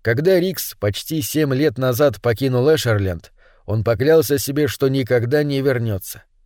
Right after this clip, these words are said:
Для него Эшерленд был полон крови, и даже ребенком он ощущал присутствие смерти в диких лесах, в вычурном гейтхаузе и в безумной лоджии. Хотя молодого человека и угнетало кровавое наследство,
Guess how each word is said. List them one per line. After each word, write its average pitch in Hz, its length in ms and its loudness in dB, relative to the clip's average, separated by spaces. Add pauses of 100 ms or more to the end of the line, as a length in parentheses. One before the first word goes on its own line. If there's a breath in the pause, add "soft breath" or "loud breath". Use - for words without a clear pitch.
(180)
Для 104 240 -2
него 156 320 2
Эшерленд 151 680 2
был 135 280 0
полон 135 380 0
крови, 120 460 -4 (500 loud breath)
и - 40 -8
даже 147 280 2
ребенком 143 520 0
он 117 120 0
ощущал 113 480 0
присутствие 120 760 -4
смерти 135 500 -2
в 117 120 -2
диких 120 380 -2
лесах, 110 540 -2 (300 soft breath)
в 85 140 -8
вычурном 120 600 0
гейтхаузе 120 840 0 (260)
и 123 160 0
в 110 60 -2
безумной 131 540 0
лоджии. 92 580 -4 (360)
Хотя 113 240 0
молодого 135 420 2
человека 131 520 2 (240 loud breath)
и 117 120 2
угнетало 135 640 4
кровавое 127 560 2
наследство, 120 680 0